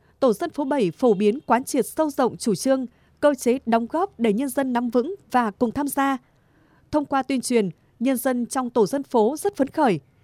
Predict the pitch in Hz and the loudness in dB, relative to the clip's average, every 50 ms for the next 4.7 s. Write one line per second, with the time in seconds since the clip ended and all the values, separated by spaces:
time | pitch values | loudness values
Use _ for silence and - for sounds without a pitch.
0 | _ _ _ _ _ - 359 359 320 302 240 196 180 214 247 254 247 233 220 247 | _ _ _ _ _ -2 -2 0 0 0 0 0 0 0 0 2 2 2 2 0
1 | 240 220 - 254 226 226 208 202 220 208 - 359 370 - 320 302 - - 262 226 | 0 -2 -2 -2 -2 -2 0 0 0 0 -2 -4 -4 -4 -6 -6 -4 -2 0 0
2 | 220 277 381 - _ _ _ - 226 220 233 269 381 - 294 262 226 208 233 226 | 0 0 -4 -8 _ _ _ 4 4 4 4 2 -2 -2 -2 -2 0 2 4 4
3 | 214 196 175 - _ _ _ _ _ _ _ _ _ _ _ _ _ _ _ _ | 4 4 0 -4 _ _ _ _ _ _ _ _ _ _ _ _ _ _ _ _
4 | _ - 190 190 226 254 320 339 285 226 - - 302 359 | _ -2 0 0 0 0 0 -2 -4 -4 -4 -2 -2 -2